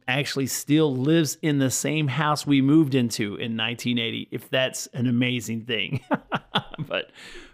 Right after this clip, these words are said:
but yeah, so that's a little bit about me. Born and raised Catholic, um, you know, the youngest of five siblings. And, um, yeah, that's kind of a beginner,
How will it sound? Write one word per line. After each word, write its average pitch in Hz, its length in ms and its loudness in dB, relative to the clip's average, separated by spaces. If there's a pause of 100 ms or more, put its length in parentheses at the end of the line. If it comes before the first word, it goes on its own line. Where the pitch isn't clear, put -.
but 147 180 2
yeah, 208 220 4
so 151 260 2
that's 156 280 0
a 156 60 2
little 160 240 2
bit 135 180 0
about 131 340 0
me. 143 240 2
Born 131 280 2
and 135 100 4
raised 139 320 0
Catholic, 135 580 -2 (160)
um, 127 540 0 (680)
you 113 140 0
know, 120 260 -2 (260)
the 110 320 -4
youngest 135 480 0
of 127 80 2
five 135 380 0
siblings. 135 960 0 (840)
And, 113 360 -4
um, 110 480 -4 (480)
yeah, 135 240 -4 (480)
that's 113 200 -10
kind 127 220 -4
of 113 100 -10
a 110 220 -10 (160)
beginner, 123 480 -4